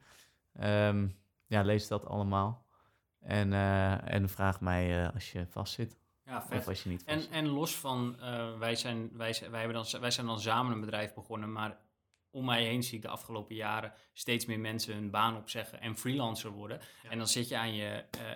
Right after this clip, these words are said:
Speaker 2: eettafel met je MacBookje. Zo van, "Wat gaat mijn eerste klus worden?"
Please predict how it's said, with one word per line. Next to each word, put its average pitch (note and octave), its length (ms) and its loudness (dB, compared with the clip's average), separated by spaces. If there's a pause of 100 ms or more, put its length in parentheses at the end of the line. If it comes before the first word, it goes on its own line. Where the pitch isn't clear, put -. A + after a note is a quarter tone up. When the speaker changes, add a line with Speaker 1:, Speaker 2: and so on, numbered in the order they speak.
Speaker 2:
eettafel A#2 680 -4
met B2 200 -6
je A#2 60 -8
MacBookje. G#2+ 760 -8
Zo A#2+ 200 -8
van, A2 240 -8
"Wat A2 160 -2
gaat A#2 160 -4
mijn A2+ 120 -6
eerste A#2 240 -10
klus A#2+ 320 -4
worden?" G#2 320 -8